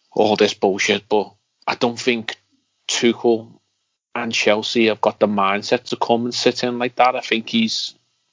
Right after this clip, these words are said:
he's too much of an egotistical maniac to, to come and sit and,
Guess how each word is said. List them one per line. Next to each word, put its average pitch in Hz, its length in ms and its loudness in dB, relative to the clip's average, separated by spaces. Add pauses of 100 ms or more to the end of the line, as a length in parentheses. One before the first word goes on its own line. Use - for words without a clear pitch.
(340)
he's 120 160 -6
too 113 180 2
much 113 220 -2
of 113 60 2
an 110 100 2
egotistical 107 760 2
maniac 101 520 0
to, 104 220 2 (680)
to - 100 2
come 113 300 2
and 117 100 -2
sit - 380 -2
and, 104 240 -6